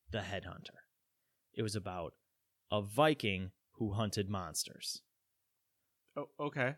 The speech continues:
Speaker 1: Which sounds awesome, 'cause I love the Thirteenth Warrior. This sounds like
Speaker 2: <laughs> I
Speaker 1: the Thirteenth Warrior with twelve less
Speaker 2: Oh
Speaker 1: people
Speaker 2: my
Speaker 1: in it.
Speaker 2: God, this is, like,
Speaker 1: <laughs>
Speaker 2: the third episode you've talked about the Thirteenth Warrior.
Speaker 1: Anyway, so basically,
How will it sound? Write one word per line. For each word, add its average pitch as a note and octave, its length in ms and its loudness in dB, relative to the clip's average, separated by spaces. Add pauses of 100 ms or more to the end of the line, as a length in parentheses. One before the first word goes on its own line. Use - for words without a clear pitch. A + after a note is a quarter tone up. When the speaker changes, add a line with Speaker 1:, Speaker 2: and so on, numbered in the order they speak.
(140)
Speaker 1:
Which B2+ 220 6
sounds D3 240 6
awesome, B2 580 4 (240)
'cause A#2 160 2
I A#2 80 4
love A2+ 200 4
the A2+ 80 4
Thirteenth A2 540 4
Warrior. G2+ 420 4 (120)
This E3 140 8
sounds G#3 220 10
like G#3+ 100 12
Speaker 2:
<laughs> C3 40 10
I - 40 12
Speaker 1:
the F3 60 12
Thirteenth G3 580 12
Warrior D3+ 480 12
with C#3+ 240 12
twelve D3 320 12
less C3 200 8
Speaker 2:
Oh - 40 2
Speaker 1:
people B2+ 280 10
Speaker 2:
my G2 100 2
Speaker 1:
in F2+ 60 -4
it. - 20 0
Speaker 2:
God, B2+ 240 2
this E3+ 200 12
is, G3 120 12
like, D#3+ 220 8
Speaker 1:
<laughs> - 220 4
Speaker 2:
the C4+ 80 12
third E3 480 12
episode D3 560 8
you've C#3 180 10
talked C#3+ 240 10
about C#3 280 6
the C#3 80 8
Thirteenth C#3 580 6
Warrior. C3 380 4
Speaker 1:
Anyway, D#3 600 8 (480)
so F3+ 280 10
basically, E3 840 6